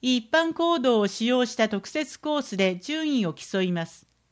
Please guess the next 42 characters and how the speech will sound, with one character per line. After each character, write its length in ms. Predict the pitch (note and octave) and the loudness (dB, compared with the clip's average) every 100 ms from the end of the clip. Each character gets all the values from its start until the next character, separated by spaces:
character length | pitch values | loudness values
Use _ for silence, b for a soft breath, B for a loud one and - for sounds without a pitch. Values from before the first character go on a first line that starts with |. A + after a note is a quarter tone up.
| _ _ _ _ | _ _ _ _
競 280 | - E4 E4 | -2 0 2
技 140 | C4 | 2
は 200 | G#3+ F#3 - | 4 2 2
個 140 | A3+ | 0
人 240 | A#3 D#4 | 0 -2
戦 260 | D4+ D4 C4 | 0 0 2
で 80 | B3+ | 2
行 140 | A#3 | 2
わ 360 | A3+ A#3 A3 G3+ | 0 0 2 2
れ、 200 | F#3 F3+ | 0 -4
持 280 | F#3 A3+ A#3 | -6 -4 -4
久 240 | A3+ E4 E4 | -2 -2 0
力 220 | C4 - | -2 -2
と 160 | G3+ | -4
ス 140 | F#3 - | -4 -4
ピ 200 | C#4 C#4 | -4 0
ー 40 | |
ド 100 | C4 | 0
に 140 | B3 A#3+ | 0 -2
加 240 | A#3+ G#3+ | 2 2
え 80 | G#3 | 2
て 240 | G3+ F#3+ | -2 -2
位 60 | G3 | -4
置 160 | F#3 C4+ | -6 -4
取 180 | D4+ | -2
り 20 | D4 | 0
な 140 | D#4 | 0
ど 100 | B3+ | 0
の 120 | F#3 | -2
駆 320 | F#3 F#3 C#4+ | -4 -4 -6
け 40 | C4 | -6
引 80 | - | -6
き 120 | G3 | -2
が 120 | E3 | -2
繰 120 | - | -4
り 100 | F#3+ | -6
広 240 | G3+ F#3+ F#3 | -4 -4 -2
げ 120 | F3 | -2
ら 100 | E3 | -2
れ 120 | D#3 | -4
ま 140 | D3+ C#3+ | -6 -8
す。 240 | - | -14